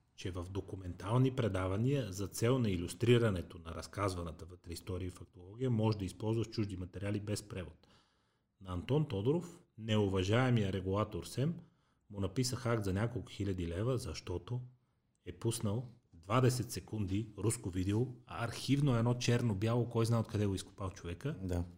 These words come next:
Speaker 1: с което си разказва някаква история там, нямало превод или субтитри, бе, човек.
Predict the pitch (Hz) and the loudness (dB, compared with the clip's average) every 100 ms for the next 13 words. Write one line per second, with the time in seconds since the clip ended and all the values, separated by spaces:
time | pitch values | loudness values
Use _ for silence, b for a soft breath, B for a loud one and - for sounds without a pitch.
0 | _ _ - 104 117 - 170 165 - 160 | _ _ -8 0 2 4 4 4 6 6
1 | 151 131 123 117 - 113 104 - 139 170 | 8 4 4 -2 2 2 2 -2 -2 -2
2 | - _ _ _ _ 101 127 139 123 127 | -8 _ _ _ _ -8 -2 2 2 2
3 | 127 127 127 104 - 92 - - 82 - | 4 4 2 -4 -4 -6 -6 -8 -8 -10
4 | - | -14